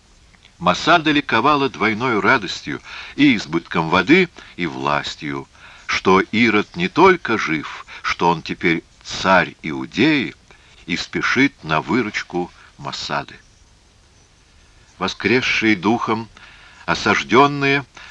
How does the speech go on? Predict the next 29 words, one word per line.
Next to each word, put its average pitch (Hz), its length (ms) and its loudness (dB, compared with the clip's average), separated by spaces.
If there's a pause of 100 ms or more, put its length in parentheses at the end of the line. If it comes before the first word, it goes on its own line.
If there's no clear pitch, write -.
на 87 100 -2
другой 98 360 4
же 101 160 0
день 127 260 2
снова 139 640 0 (140)
возобновили 95 680 -2
свои 92 360 -2
вылазки. 87 600 -6 (880)
Счастье 143 720 2
клонилось 95 760 -2
то 165 180 6
на 123 140 -2
ту, 165 380 -6
то 175 160 4
на 156 120 -2
другую 107 440 -2
сторону, 76 500 -4 (340)
но 87 160 2
все 101 280 0
же 82 140 -2
осажденные 113 840 -2 (320)
не 104 160 2
могли 107 440 4
отбить 104 600 -2
многочисленного 98 1000 -4
неприятеля. 78 760 -6 (1040)
Снова 113 520 0
потянулось 95 600 -2
скучное, 143 960 0